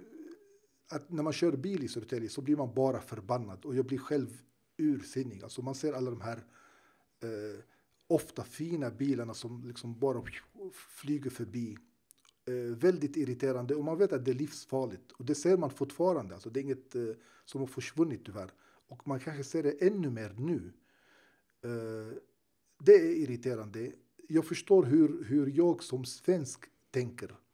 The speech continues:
Det är jättejobbigt, alltså väldigt irrite-, irriterande. Och samtidigt så he-, eh, s-, händer det saker från den svenska sidan. Ibland förståeligt, ibland oförståeligt, liksom. Och då blir jag som assyrier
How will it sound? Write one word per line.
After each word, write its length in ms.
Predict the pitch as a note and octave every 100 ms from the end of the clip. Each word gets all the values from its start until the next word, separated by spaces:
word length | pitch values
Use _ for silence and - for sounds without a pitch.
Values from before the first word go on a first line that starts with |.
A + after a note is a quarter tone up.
| _ _ _ _
Det 280 | A#2+ C#3 D3
är 20 | B2 A#2
jättejobbigt, 760 | F3+ F3+ - B2 C#3+ A2 - - C#3
alltså 260 | B2+ C3+
väldigt 440 | A#2+ A2+ D#3+ B2 -
irrite-, 360 | G#2+ G#2+ C3 -
irriterande. 640 | B2 A2+ A#2 A#2 F#2+ F2+ - _ _ _ _ _ -
Och 120 | D3
samtidigt 520 | D#3 D#3 G3+ G3+ F3
så 400 | - D3 C#3+ C#3+ - _ _ - _ _
he-, 220 | A2 E3 F3+ D3+ C3+ B2+ B2+
eh, 40 | - - - _ -
s-, 240 | - - - F2 A#2+
händer 340 | A#2+ D#3+ E3
det 100 | D3
saker 420 | C#3+ F3+ F3+ F3
från 300 | C3+ - C#3+
den 180 | C3+ B2+
svenska 580 | B2 C3 F#3 A3+ - C3
sidan. 500 | - A#2 G#2 F#2 G2+ _ _
Ibland 380 | B2 C3 D3+ C#3
förståeligt, 640 | - - - D#3 D3+ D3+
ibland 320 | C#3+ C3+ C3 - _ _
oförståeligt, 640 | D#3 C#3 - - C3 G#2+
liksom. 400 | - - A#2+ A#2+ - _ _ _ _ _
Och 100 | D3
då 80 | D#3+
blir 220 | F3 F3+
jag 240 | D#3 D3 D3 -
som 300 | - - C#3+ -
assyrier 680 | C3 - G#3+ A#3 C3+ G#2+